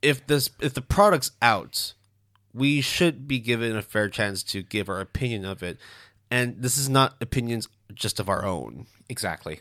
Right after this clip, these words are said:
Speaker 1: Right? I mean, we're literally reporting the news back to you from other viewers of this anime.
Speaker 2: Uh, Will is staring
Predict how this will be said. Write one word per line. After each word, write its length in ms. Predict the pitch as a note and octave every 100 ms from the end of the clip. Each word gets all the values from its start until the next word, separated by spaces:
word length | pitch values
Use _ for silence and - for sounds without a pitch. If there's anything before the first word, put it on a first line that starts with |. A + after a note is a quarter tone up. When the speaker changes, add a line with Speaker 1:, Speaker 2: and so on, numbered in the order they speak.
| -
Speaker 1:
Right? 300 | G2+ G#2+ -
I 40 |
mean, 220 | A2+ A2+
we're 180 | A2 B2+ -
literally 360 | D#3 C3 D3
reporting 580 | B2 A2 - B2+ A#2+ A#2
the 100 | G#2
news 400 | G2+ G#2 G2+ F#2
back 380 | - - F#2 -
to 220 | - C3+
you 400 | B2 E2+ D#2 D#2+ - - - _ _ _ _
from 420 | - C#3 D3 C#3+ -
other 680 | B2+ B2+ A#2+ A2+ G#2+ G#2+ -
viewers 460 | G#2 A#2 A#2 G#2 F#2+
of 140 | F2
this 300 | F2+ F2 - -
anime. 600 | G#2 F#2+ C2+ A#1 B1 C2+ - - A#2+ _ - - _ _
Speaker 2:
Uh, 200 | G2+ F#2 - _ G#2
Will 280 | G2 G2
is 80 | F#2
staring 500 | - - F2+ F2 F2